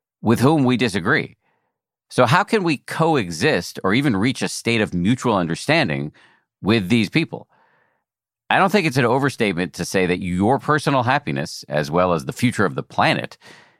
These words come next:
may rest in part on our collective ability to hone these skills.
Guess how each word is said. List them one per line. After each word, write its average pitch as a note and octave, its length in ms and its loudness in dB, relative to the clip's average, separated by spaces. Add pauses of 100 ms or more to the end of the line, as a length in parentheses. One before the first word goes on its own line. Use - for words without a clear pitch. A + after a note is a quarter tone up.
(120)
may C3+ 200 4
rest D3+ 360 2
in B2 180 0
part D#3 400 0
on F#2 220 2
our F#2+ 200 2
collective G#2 600 -2
ability F2 560 0 (380)
to - 100 0
hone A#2+ 460 2
these A2+ 200 0
skills. - 540 -6